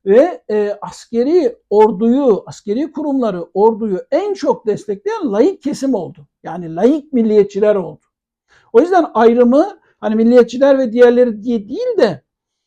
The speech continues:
e, laik milliyetçiler ve dindar milliyetçiler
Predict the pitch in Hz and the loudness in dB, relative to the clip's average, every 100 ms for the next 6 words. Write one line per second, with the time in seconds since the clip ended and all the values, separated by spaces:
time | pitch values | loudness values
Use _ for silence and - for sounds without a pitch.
0 | _ _ - 196 190 185 185 - 190 180 | _ _ -2 2 2 2 0 -4 -4 0
1 | 214 339 427 - - _ _ - 214 233 | 2 2 0 -4 -20 _ _ -4 2 4
2 | 226 208 208 196 202 330 311 _ _ _ | 4 4 0 -2 0 0 -4 _ _ _
3 | _ _ _ _ _ _ _ _ _ _ | _ _ _ _ _ _ _ _ _ _
4 | - 226 196 254 254 294 294 233 - 196 | -2 -2 0 0 2 4 4 0 -8 -8
5 | 202 202 196 - 185 147 127 - _ | -6 -2 -4 -4 -12 -14 -16 -20 _